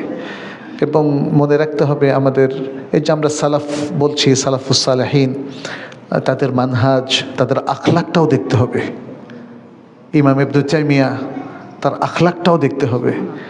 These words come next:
নবী সাল্লাল্লাহু আলাইহি ওয়াসাল্লামের সুন্নাহ নিয়ে আমরা ঝগড়া করি, ওনার আখলাকটা কিন্তু দেখছি না।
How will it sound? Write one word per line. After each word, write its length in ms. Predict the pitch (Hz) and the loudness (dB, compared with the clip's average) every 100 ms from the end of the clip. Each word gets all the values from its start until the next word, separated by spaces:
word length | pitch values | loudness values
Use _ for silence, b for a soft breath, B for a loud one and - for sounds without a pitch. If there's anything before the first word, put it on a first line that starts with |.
| B B B 143 | B B B 0
নবী 160 | 156 | 2
সাল্লাল্লাহু 100 | 175 | 2
আলাইহি 100 | 180 | 2
ওয়াসাল্লামের 360 | 175 175 180 180 | 2 2 2 2
সুন্নাহ 460 | - - 180 185 | 2 2 4 4
নিয়ে 220 | 190 190 185 | 4 4 4
আমরা 180 | 175 | 2
ঝগড়া 300 | 127 135 165 | 2 2 2
করি, 320 | 151 127 110 104 - B B B B 180 | 2 0 0 -2 -6 B B B B 2
ওনার 280 | 180 175 | 4 4
আখলাকটা 440 | 160 - 170 170 147 | 2 2 2 2 0
কিন্তু 200 | 156 135 | 4 4
দেখছি 320 | 123 - 131 | 2 0 0
না। 120 | 120 | 0